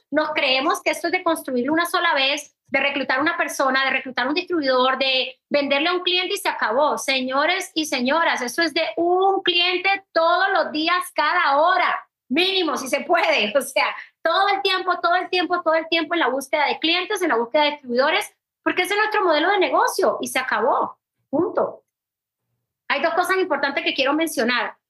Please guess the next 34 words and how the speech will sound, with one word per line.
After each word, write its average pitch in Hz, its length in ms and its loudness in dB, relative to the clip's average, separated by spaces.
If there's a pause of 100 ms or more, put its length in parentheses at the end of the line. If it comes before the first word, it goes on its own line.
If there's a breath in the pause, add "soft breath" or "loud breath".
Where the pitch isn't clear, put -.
(180)
toda 339 120 4
la 392 80 2
gente 349 260 0
que - 80 -2
esté - 180 -4
seria 254 640 0
en 240 100 0
hacer 240 240 0
este 285 180 -2
negocio, 311 460 0 (100)
viene 254 200 0
un 302 100 0
evento 302 320 0
superimportante, 277 840 -4 (220)
que 233 60 -2
es 226 80 -2
el 277 120 -2
kickoff. 262 460 0 (480)
O 233 60 0
sea, 233 340 0 (300)
en 285 180 -4
cualquier 294 480 -2
parte 392 440 2 (280)
del 277 340 0
mundo 381 540 2 (480)
se - 160 -4
celebra 302 540 0
kickoff 415 480 0
o 294 100 2
S 277 240 -2
T 277 220 -2
S. 175 260 -8 (460)
Cualquier 320 580 2
evento, 392 460 0